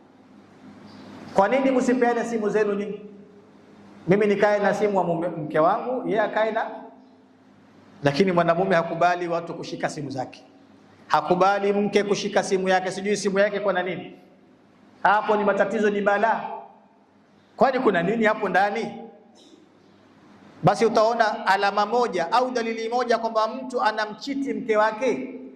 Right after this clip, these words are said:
ni kule kukataza simu yake mke asishike. Wewe kama uko katika grupu hiyo, basi unachiti pia. Sijui uko kwenye grupu gani wewe.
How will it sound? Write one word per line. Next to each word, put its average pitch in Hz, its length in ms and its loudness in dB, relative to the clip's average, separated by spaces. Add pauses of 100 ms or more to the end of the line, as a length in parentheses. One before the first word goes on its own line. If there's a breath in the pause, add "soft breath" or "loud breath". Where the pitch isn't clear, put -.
(140)
ni 202 120 0
kule 262 220 4
kukataza 247 560 -2
simu 233 260 -4
yake 247 340 0
mke 226 260 -4
asishike. 208 840 -2 (1600)
Wewe 185 240 4
kama 214 220 2
uko 202 140 0
katika 190 260 -4
grupu 175 300 -2
hiyo, 208 200 0
basi 202 260 -2 (100)
unachiti 175 500 -6
pia. 151 220 -4 (2000)
Sijui 165 600 4
uko - 160 0
kwenye 160 180 2
grupu 156 320 -2
gani 160 240 2
wewe. 139 220 -8